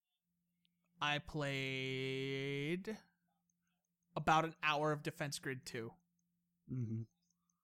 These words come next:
Speaker 1: Since Mass Effect came out. I am, Mass Effect made me very depressed.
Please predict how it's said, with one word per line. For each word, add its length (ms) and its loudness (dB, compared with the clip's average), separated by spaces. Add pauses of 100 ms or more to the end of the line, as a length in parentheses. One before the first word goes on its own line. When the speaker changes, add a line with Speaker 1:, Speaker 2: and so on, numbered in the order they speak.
(120)
Speaker 1:
Since 280 -2
Mass 260 4
Effect 300 -2
came 200 -2
out. 180 -6 (2750)
I 160 0
am, 220 0 (120)
Mass 300 10
Effect 300 2
made 180 2
me 80 0
very 260 0
depressed. 600 -2